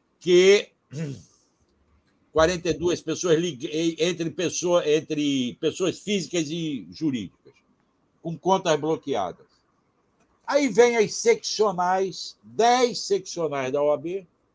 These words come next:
protestando contra a medida do Moraes. Ora, o que é isso? Não pode bloquear? Eles estão fazendo ato terrorista.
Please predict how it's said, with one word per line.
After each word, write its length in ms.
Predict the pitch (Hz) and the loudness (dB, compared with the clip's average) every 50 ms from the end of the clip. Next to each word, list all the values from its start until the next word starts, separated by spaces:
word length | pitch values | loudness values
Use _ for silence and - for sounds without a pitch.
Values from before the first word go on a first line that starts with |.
| _ _ _ _ _ _ _ _ _ _ _ _ _ _ | _ _ _ _ _ _ _ _ _ _ _ _ _ _
protestando 920 | 214 220 214 208 214 - 214 180 160 - - - 190 190 190 190 190 175 | 6 6 6 6 6 4 4 4 4 -2 -6 -4 -4 -4 -2 -4 -6 -8
contra 460 | - _ 170 175 170 175 170 170 165 | -6 _ -4 -2 -2 -4 -4 -4 -6
a 60 | 165 | -4
medida 480 | 165 165 151 131 117 143 156 147 156 151 | -4 -4 -6 -4 -2 -4 0 2 2 0
do 100 | 147 156 | 2 0
Moraes. 640 | 156 156 147 127 120 117 110 98 - - - _ _ _ _ _ _ _ _ _ _ _ _ _ _ _ _ _ _ _ _ _ _ _ _ _ _ _ _ | 0 0 2 2 0 0 -2 -4 -10 -18 -20 _ _ _ _ _ _ _ _ _ _ _ _ _ _ _ _ _ _ _ _ _ _ _ _ _ _ _ _
Ora, 440 | _ - 254 240 196 151 104 - - _ _ _ _ _ _ _ _ _ _ _ _ _ _ _ _ _ _ _ _ _ | _ 4 6 8 6 6 4 -4 -10 _ _ _ _ _ _ _ _ _ _ _ _ _ _ _ _ _ _ _ _ _
o 120 | - 202 180 | -12 -12 -12
que 240 | - - 269 302 302 | -6 -2 4 10 10
é 80 | 277 | 10
isso? 500 | 262 233 202 165 - - - - - - _ _ _ _ _ _ _ _ _ _ _ _ _ _ _ _ _ _ _ _ _ _ _ _ _ _ _ _ _ _ _ _ _ _ _ _ _ _ _ _ | 10 10 4 2 -2 -4 -10 -16 -16 -18 _ _ _ _ _ _ _ _ _ _ _ _ _ _ _ _ _ _ _ _ _ _ _ _ _ _ _ _ _ _ _ _ _ _ _ _ _ _ _ _
Não 260 | 127 165 220 208 160 | -2 -2 -2 -2 -2
pode 460 | - _ 151 175 196 240 269 226 101 | -2 _ 10 12 12 12 12 8 4
bloquear? 640 | - 131 160 170 151 - - 147 151 180 226 226 208 - _ _ _ _ _ _ _ _ _ _ | 0 2 2 0 0 0 0 0 2 2 0 -4 -6 -12 _ _ _ _ _ _ _ _ _ _
Eles 220 | 202 262 262 - | 4 4 6 4
estão 260 | - - - 277 262 | 0 0 0 -4 -4
fazendo 500 | 254 - 262 220 170 151 240 262 262 254 | 0 0 0 0 2 0 -2 0 2 4
ato 240 | 247 254 247 247 - | 4 4 4 2 -4
terrorista. 840 | _ - 262 233 247 254 233 208 220 240 220 - - - - - | _ 4 6 8 10 10 8 8 4 -2 -4 -4 -6 -8 -8 -16